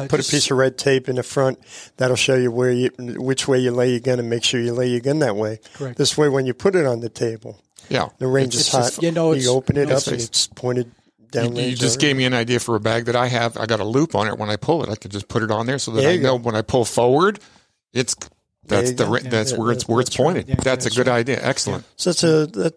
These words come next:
Speaker 1: that's, that's a very good idea.
Speaker 3: Yeah.
Speaker 1: Um, you know, and, um, you know, you, you, by doing that,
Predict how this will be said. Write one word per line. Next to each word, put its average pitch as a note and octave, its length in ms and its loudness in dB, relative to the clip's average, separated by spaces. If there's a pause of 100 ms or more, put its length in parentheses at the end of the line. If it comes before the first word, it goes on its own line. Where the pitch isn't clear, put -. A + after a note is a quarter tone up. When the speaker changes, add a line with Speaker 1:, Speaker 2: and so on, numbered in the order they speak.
(300)
Speaker 1:
that's, - 440 -4 (600)
that's - 280 -2 (240)
a C#3 80 -4
very C3+ 380 0
good B2 180 -10
idea. C3 320 -16
Speaker 3:
Yeah. G#3 300 2 (100)
Speaker 1:
Um, C#3+ 400 2 (180)
you D#3 100 -6
know, B2 180 -2
and, C#3 280 0
um, C#3 360 2 (420)
you A3+ 80 -2
know, G3 80 4
you, D#3 340 -2
you, F3+ 440 0 (600)
by E3 140 4
doing G3 380 4
that, C#3+ 400 2